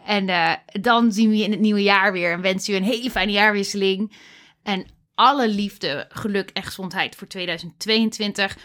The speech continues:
Maak er echt jouw jaar van. Dat wil ik iedereen meegeven, want je hebt daar wel echt zelf een aandeel in. Ook hier geldt het principe, ja, probeer los te laten waar je geen invloed op hebt.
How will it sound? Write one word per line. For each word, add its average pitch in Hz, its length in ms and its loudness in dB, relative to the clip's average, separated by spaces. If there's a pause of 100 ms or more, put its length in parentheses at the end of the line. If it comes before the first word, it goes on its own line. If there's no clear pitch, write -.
(120)
Maak 233 400 4
er 262 140 2
echt - 440 -2
jouw 247 360 4
jaar 214 300 2
van. 226 380 2 (260)
Dat 269 180 2
wil 294 140 0
ik 320 120 0
iedereen 294 320 2
meegeven, 269 580 0
want 233 240 2
je 233 160 -2
hebt 285 240 2
daar 294 160 4
wel 285 280 2
echt 294 280 2
zelf 262 340 4
een 254 120 -2
aandeel 240 300 2
in. 226 160 2
Ook 226 120 -4
hier 277 200 0
geldt 277 200 0
het 247 100 -8
principe, 240 600 0 (420)
ja, 240 280 0
probeer 285 420 -4
los 302 220 -4
te 302 100 -6
laten 277 300 4
waar 285 120 2
je 269 60 -2
geen 262 220 0
invloed 262 360 0
op 240 80 -4
hebt. 233 320 -2